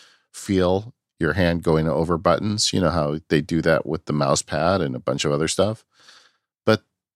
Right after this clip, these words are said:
they didn't do that. And, um, like you, I feel like there might have been something there. I certainly like the way I have it with custom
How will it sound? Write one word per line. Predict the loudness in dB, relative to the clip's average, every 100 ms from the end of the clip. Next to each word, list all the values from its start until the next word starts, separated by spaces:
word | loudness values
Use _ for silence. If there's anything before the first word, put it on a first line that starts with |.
| _
they | -2
didn't | 2 2 0
do | 0
that. | 0 -4 -6 -4
And, | 0 0 2
um, | 0 -2 -8 _ _ _ _ _ 0
like | 0 2
you, | 2 2
I | 2
feel | 0
like | 0 0 -2 _ -2
there | 0
might | 2 2
have | 2 2
been | 0 0
something | 0 0 2
there. | 2 2 0 -6 _ _ _ _ _ _ _ _ _ -6
I | -2
certainly | 0 2 0 2 2
like | 2 2 0 -4 -20 -20 -20 -20 _ _ _
the | -4 0
way | 2 2
I | 2 2
have | 2 2
it | 0 -4
with | -10 -4
custom | 0 0 2 0 -2 -8